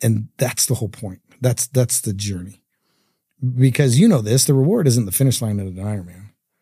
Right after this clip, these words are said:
The goal is getting to the start line and everything you learned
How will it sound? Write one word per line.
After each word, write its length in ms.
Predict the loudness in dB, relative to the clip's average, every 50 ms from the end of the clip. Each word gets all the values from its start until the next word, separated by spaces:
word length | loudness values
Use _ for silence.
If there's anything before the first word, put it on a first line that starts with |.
| _ _ _ _ _
The 80 | -2 0
goal 180 | 4 4 4 4
is 80 | 4 2
getting 200 | 2 2 0 0
to 100 | -2 -4
the 80 | -6 -6
start 260 | -4 -2 -4 -4 -2
line 260 | -4 -4 -4 -4 -6 -4
and 80 | -2 -2
everything 320 | 0 -2 -2 -2 -2 -2
you 80 | -2 -4
learned 400 | -6 -6 -8 -8 -8 -10 -12